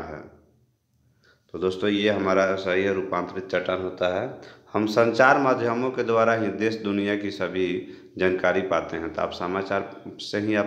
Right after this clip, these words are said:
देश दुनिया की जानकारी पाते हैं, तो ये हमारा दूसरा नंबर भी सही है। अकबरनामा बीरबल ने लिखा था, जी नहीं, ये आपका जो है गलत है।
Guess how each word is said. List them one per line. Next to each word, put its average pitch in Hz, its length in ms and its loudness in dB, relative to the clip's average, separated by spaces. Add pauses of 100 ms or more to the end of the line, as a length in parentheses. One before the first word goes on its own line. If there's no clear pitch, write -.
(120)
देश 95 200 0
दुनिया 95 300 2
की 95 100 0
जानकारी 90 380 -2
पाते 87 300 -4
हैं, 87 180 -8 (500)
तो - 140 -10
ये 87 140 2
हमारा 85 300 0 (420)
दूसरा 85 320 -6
नंबर 82 280 -2
भी 101 140 -6
सही 87 280 -6
है। 90 160 -4 (1160)
अकबरनामा 131 720 6 (320)
बीरबल 120 360 2
ने 120 180 -2
लिखा 90 340 -4
था, 82 240 -6 (1400)
जी 85 320 -6
नहीं, 92 300 -4 (260)
ये 85 200 -2
आपका 80 240 -4
जो 85 160 -6
है 107 180 -4
गलत 80 360 -4
है। 120 160 -8